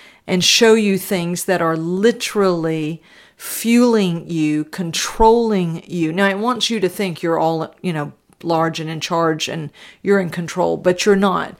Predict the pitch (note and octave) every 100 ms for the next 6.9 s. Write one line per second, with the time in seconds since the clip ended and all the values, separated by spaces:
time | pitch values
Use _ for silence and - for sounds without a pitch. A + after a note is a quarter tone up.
0 | - - - _ - F#3 - G3 F3+ G3+
1 | A3+ A#3+ - G3+ G3 F3+ F3 F3+ G#3 F3+
2 | F#3 E3+ F3+ F3 E3+ D#3+ E3+ E3 E3 G3+
3 | F#3 F3 F#3 E3+ E3+ D#3 D3 D#3 - D#3+
4 | - - F#3+ E3 D#3 - E3+ D#3 F3 F#3+
5 | G3+ G#3 F#3 - F#3+ E3 D#3+ E3 D#3+ D#3+
6 | D3+ D3+ D#3+ F#3 F#3+ F#3 F3+ E3+